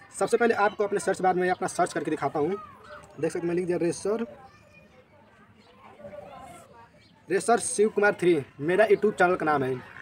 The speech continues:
जैसे आप सर्च करेंगे, देख सकते हैं फ्रंट पेज पर मेरा ही चैनल आएगा। जब आप लिखेंगे रेसर शिव कुमार थ्री, तो फ्रंट पेज पर जो मेरा ही नाम सबसे ऊपर आएगा। ये आपके, ये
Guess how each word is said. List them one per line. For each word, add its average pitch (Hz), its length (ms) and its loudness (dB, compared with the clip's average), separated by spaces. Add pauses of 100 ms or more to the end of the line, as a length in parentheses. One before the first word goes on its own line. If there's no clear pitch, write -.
(500)
जैसे 202 240 2
आप 233 80 4
सर्च 220 240 4
करेंगे, 214 200 8
देख 208 100 6
सकते 220 80 4
हैं 208 80 2
फ्रंट 190 280 0
पेज 190 180 0
पर 190 240 2 (160)
मेरा 165 240 0
ही 185 80 0
चैनल 156 280 2
आएगा। 139 300 2 (420)
जब 190 200 2
आप 208 180 2
लिखेंगे 190 340 4
रेसर 180 240 2
शिव 180 160 2
कुमार 175 220 -2
थ्री, 156 200 2 (220)
तो 180 60 -6
फ्रंट 196 280 0
पेज 196 220 4
पर 185 140 2
जो 180 100 2
मेरा 170 260 2
ही 185 80 2
नाम 175 200 2
सबसे - 220 -4
ऊपर 165 200 2
आएगा। 123 300 2 (560)
ये 196 260 2
आपके, 165 800 4 (440)
ये 190 100 2